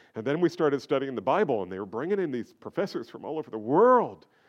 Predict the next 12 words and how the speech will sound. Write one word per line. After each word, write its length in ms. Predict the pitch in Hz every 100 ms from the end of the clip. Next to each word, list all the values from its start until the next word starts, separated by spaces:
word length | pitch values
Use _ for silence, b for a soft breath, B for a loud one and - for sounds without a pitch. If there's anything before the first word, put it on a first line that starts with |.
| b b b b -
to 80 |
teach 340 | 113 220 233 -
us 240 | 117 - 139
little 160 | 190
segments 500 | 175 - 233 190 -
of 80 | 151
the 80 | 123
Bible, 460 | 196 208 214 139
and 100 | 117
we 80 | 131
had 220 | 127 208
to, 100 | 170